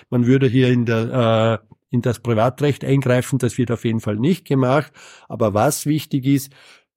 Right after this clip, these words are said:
dass vor Widmungen bei so, bei solchen, äh, Flächen eine Sensibilitätsprüfung gemacht wird, ob eh keine, äh,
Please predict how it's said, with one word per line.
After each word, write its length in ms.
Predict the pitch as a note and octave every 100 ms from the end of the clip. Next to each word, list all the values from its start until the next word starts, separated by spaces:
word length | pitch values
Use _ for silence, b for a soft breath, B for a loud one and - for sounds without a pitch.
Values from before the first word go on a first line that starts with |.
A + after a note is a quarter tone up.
| _
dass 220 | A2+ G#2+
vor 300 | - B2 A#2
Widmungen 800 | A#2+ E3 - D#3 C#3 C#3 D3 C#3+ _ -
bei 140 | A2
so, 200 | - B2+
bei 160 | - A2+
solchen, 600 | A#2+ A#2+ B2 C3+ B2+ -
äh, 320 | A2+ G#2 G2+
Flächen 640 | - A#2 C3 C3 - C3+ C3 B B
eine 220 | - A#2 G#2+
Sensibilitätsprüfung 1040 | B2 A2 A2 G#2+ A2+ C3+ - C#3+ C#3+ C#3+
gemacht 520 | C#3 B2 A#2 C3 -
wird, 300 | C3 C#3 C#3+ b b b _
ob 320 | C#3 D#3+ D#3+ _ _ _ _ _ _ _ _ -
eh 200 | C#3 D#3+
keine, 1600 | C#3 B2+ B2 B2 A#2+ A#2+ C3 A#2+ A2+ A#2 A#2 A#2+ A#2+ A#2+ A#2+
äh, 60 | -